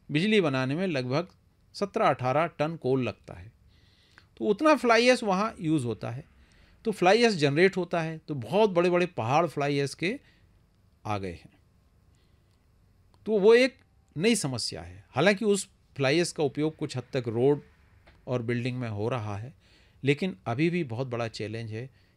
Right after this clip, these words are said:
क्योंकि सिक्सटी सेवन परसेंट जो हमारी पावर है वो मीट आउट हो रही है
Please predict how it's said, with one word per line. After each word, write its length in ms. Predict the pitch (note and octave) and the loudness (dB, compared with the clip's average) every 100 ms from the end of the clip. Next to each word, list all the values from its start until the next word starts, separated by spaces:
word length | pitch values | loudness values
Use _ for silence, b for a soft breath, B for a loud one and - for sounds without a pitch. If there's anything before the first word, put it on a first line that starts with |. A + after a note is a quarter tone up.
| - | -10
क्योंकि 240 | C#3 D#3 | -8 -6
सिक्सटी 420 | - C#3+ - B3 | -6 -8 -4 -4
सेवन 280 | F#3+ D#3 D#3+ | -2 -2 -4
परसेंट 440 | C#3 A2+ C3 D3 C#3+ | -6 -8 -6 -8 -8
जो 180 | A#2 | -8
हमारी 340 | G#2+ G#2 G#2+ A2+ | -8 -8 -8 -8
पावर 400 | - F2 A#2 C#3 | -8 -6 -6 -6
है 220 | F#2+ C3 b b b b | -10 -14 b b b b
वो 140 | - C#3+ | -6 -4
मीट 260 | A#2+ C#3+ | -2 -4
आउट 240 | F#3 D#3+ A#2 | -2 -4 -6
हो 80 | A2 | -8
रही 180 | G#2 | -8
है 200 | G2+ C3 | -8 -12